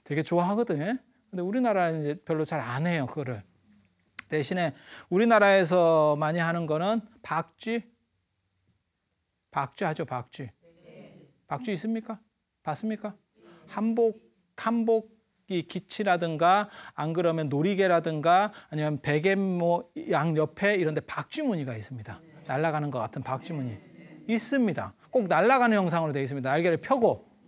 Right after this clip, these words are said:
어, 이렇게 박쥐. 박쥐가 한문으로 쓰면 복이라고 써요. 그래서 복이 날라서 들어온다 이래서 그게 박쥐를 날아가는 형상으로 만드는 겁니다. 다 그게 이유가 있습니다, 옛날에. 그리고 옛날 자개농 같은 데 보면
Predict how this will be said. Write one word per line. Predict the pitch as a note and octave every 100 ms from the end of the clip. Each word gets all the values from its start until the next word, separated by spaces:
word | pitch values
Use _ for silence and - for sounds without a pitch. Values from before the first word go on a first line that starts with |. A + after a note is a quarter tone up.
| - -
어, | F#3+ E3
이렇게 | E3+ E3
박쥐. | D#3 D3 - C3+ - - - _
박쥐가 | - E3+ - B3 A#3 F#3
한문으로 | A#3+ C4+ C#4 C4 B3 A3
쓰면 | F#3 G#3 F#3+ -
복이라고 | - G3 A#3+ G#3 D#3+
써요. | C#3+ D#3 B2+ A2+ - _ -
그래서 | E3+ F#3 - -
복이 | G#3 G#3 B3+
날라서 | G3+ D#3+ F3 F3 E3+
들어온다 | E3+ G3 G3 F#3+ G3+ G#3
이래서 | F#3 E3 D#3 D#3+
그게 | D#3 F3 - - -
박쥐를 | D#3 - G3 E3+
날아가는 | C3+ D3 F#3+ G#3+ G#3
형상으로 | E3 C#3+ C#3 C3
만드는 | A#2+ A#2+ B2
겁니다. | A2+ A2+ A2 G2+ - - _ _
다 | - - F#3+
그게 | G3+
이유가 | F#3 F#3+ B3+ G#3
있습니다, | D#3+ D#3+ A3 C#3+ A2 A2
옛날에. | C3+ D3 C3+ A#2+ - _ - - _
그리고 | F#3 F3+
옛날 | F#3 G#3+ G3+
자개농 | E3+ F3 G#3+ G#3+
같은 | F3+ G3 F#3+
데 |
보면 | E3 E3 G3+ A#3